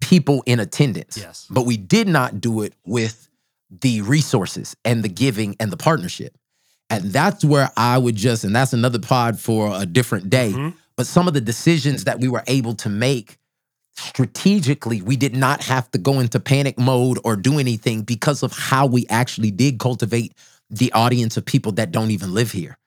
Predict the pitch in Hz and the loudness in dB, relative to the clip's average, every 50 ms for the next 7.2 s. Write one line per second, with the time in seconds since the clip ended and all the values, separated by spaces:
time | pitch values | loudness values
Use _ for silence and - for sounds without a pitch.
0 | _ _ - - - _ _ - 139 139 135 123 - - 175 147 131 120 113 110 | _ _ -20 -20 -20 _ _ 0 2 2 2 2 0 0 0 2 2 0 -2 -4
1 | - - 104 135 139 131 123 110 92 98 104 110 143 165 151 - 151 135 117 - | -4 0 2 2 4 4 2 2 0 0 2 2 4 2 2 0 -2 -4 -4 -4
2 | - - 143 135 131 127 120 117 113 110 - - - 139 156 - - 147 135 120 | -2 0 0 0 2 0 0 -2 -2 -4 -4 -2 0 0 0 2 2 2 2 2
3 | - - 147 135 123 - - - - - 151 143 113 - 131 127 120 117 117 110 | 2 0 -2 -2 -2 -2 -8 -10 -2 0 2 2 2 0 0 0 0 0 -2 -4
4 | - _ _ _ _ _ _ _ - 123 123 120 113 110 107 110 110 110 - _ | -6 _ _ _ _ _ _ _ 0 0 2 2 2 0 0 -2 -2 -4 -6 _
5 | _ _ _ _ - 107 110 156 175 160 147 170 151 147 151 147 147 147 143 135 | _ _ _ _ -8 -2 0 2 2 4 2 2 2 2 2 2 2 2 2 0
6 | 123 _ _ _ _ - 113 117 117 113 113 110 85 - 156 175 160 151 - - | -2 _ _ _ _ -2 0 0 0 0 -2 -4 0 2 4 4 4 2 0 -2
7 | - - - - | -10 -14 -16 -18